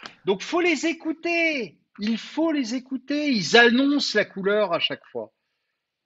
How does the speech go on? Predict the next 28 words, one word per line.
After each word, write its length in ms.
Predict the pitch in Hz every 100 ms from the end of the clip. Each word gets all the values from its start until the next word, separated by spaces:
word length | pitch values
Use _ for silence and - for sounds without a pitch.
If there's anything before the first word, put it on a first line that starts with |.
| _ _ _ _
Alors 200 | 107 127
après, 380 | 131 - 175 185
c'est, 240 | - 127 117
ils 120 | 110
mettent 280 | 143 151 117
un 180 | 113
an, 160 | 139 160
deux 280 | 123 110 127
ans, 220 | 160 170
trois 360 | - 123 117 139
ans 220 | 151 135
à, 100 | 110
à, 480 | - 113 113 - 123
à 40 |
mettre 400 | 117 147 147 127
le 160 | 117 120
truc 260 | - 165 247
en 80 |
place, 400 | 262 339 330 -
mais 140 | 175 185
ils 160 | 175 240
annoncent 500 | 277 320 320 - 240
la 60 |
couleur 420 | - 226 226 220
à 60 | 196
chaque 240 | - 180 _
fois. 220 | 190 180 -
Écoutez-les. 920 | 208 - 285 262 311 320 330 294